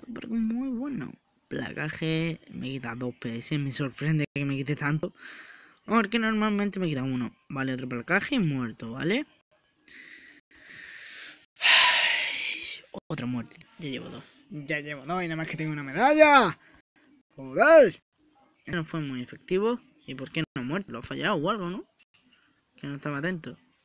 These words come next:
Vale, muerto. Ese Electric. Vaya, hombre, ahora me parece que era el último. Eh, no sube. Andrés. Ah, al menos me divertí.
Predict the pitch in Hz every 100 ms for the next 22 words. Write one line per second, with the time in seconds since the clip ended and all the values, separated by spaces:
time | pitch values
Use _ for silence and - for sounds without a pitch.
0 | _ _ - - - _ _ - 127 127
1 | 143 156 - 113 - 156 156 165 147 147
2 | 147 - - 175 160 120 - _ _ _
3 | _ _ _ 156 160 170 160 202 196 160
4 | 170 185 - 185 190 185 170 170 175 180
5 | 196 202 214 _ _ _ - - - _
6 | _ _ _ _ _ - - - - _
7 | _ _ _ - - 110 - - - 156
8 | 165 220 - _ _ _ _ _ _ _
9 | - 147 151 143 180 190 147 135 - _
10 | _ _ _ _ _ _ - - - -
11 | - - - - - - - - 165 185
12 | 220 175 185 175 147 - 208